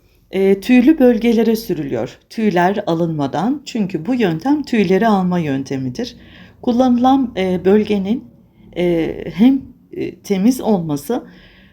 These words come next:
ve de ıslak olmaması gerekiyor arkadaşlar. Teninize şöyle bir iki dakika boyunca masaj yaparak bunu sürüyoruz ve cildimizde on on beş dakika kadar bekletiyoruz.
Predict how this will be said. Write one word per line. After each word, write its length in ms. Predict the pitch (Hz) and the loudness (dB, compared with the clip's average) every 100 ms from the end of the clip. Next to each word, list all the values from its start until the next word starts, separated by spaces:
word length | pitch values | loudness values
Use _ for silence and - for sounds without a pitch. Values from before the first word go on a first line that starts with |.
| _ | _
ve 220 | 175 277 220 | -2 0 2
de 180 | 254 - | 0 -2
ıslak 480 | 208 - 240 247 - | -6 -2 -2 -2 -2
olmaması 560 | 202 175 147 143 - | 0 0 -2 -4 -6
gerekiyor 480 | 143 151 139 135 139 - | -4 -2 -4 -4 -6 -6
arkadaşlar. 760 | 127 - - 117 - - - _ _ - _ _ | -6 -8 -8 -8 -8 -12 -16 _ _ -20 _ _
Teninize 580 | 339 339 226 185 208 269 | -2 2 0 2 0 0
şöyle 480 | 277 226 214 214 | -2 2 2 2
bir 160 | 180 226 | 0 -2
iki 400 | 185 185 190 175 | -2 -8 -6 -4
dakika 500 | 160 - 156 151 151 | -6 -6 -10 -10 -6
boyunca 480 | 240 226 170 208 302 | -4 -4 -2 -2 0
masaj 520 | 254 214 226 202 175 | 2 0 2 2 2
yaparak 460 | 180 165 139 139 202 | 0 -2 -6 -4 -4
bunu 220 | 175 151 | -4 -6
sürüyoruz 720 | - 220 233 226 247 330 - _ _ _ _ - | -6 -4 -2 0 -2 -6 -14 _ _ _ _ -6
ve 260 | 185 247 247 | 2 2 2
cildimizde 920 | 220 240 262 240 220 - 247 320 - _ _ _ | 0 2 0 0 -2 -2 0 0 -6 _ _ _
on 260 | 233 285 320 | 0 0 0
on 300 | - 247 196 | 0 2 4
beş 260 | 160 - | 2 0
dakika 380 | 196 185 - - | -4 -4 -4 -4
kadar 400 | 214 180 202 277 | -2 0 2 2
bekletiyoruz. 880 | 196 185 160 156 131 101 - - | 0 0 -6 -6 -8 -8 -12 -20